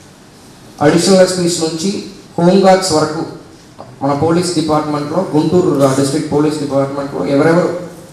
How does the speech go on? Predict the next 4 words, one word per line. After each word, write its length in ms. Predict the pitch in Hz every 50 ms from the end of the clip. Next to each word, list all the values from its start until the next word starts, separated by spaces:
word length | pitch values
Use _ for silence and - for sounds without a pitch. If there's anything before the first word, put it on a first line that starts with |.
| - - - -
కష్టపడ్డారో 580 | 127 - - 175 170 160 160 156 - - 196 196 - -
అందరికి 260 | 160 156 170 175 - 156
కూడా 160 | 160 175 175 170 139 131 131 - - - - - - - -
కంగ్రాచ్యులేషన్స్. 800 | 127 135 151 156 170 165 156 156 156 147 139 147 139 135 131 170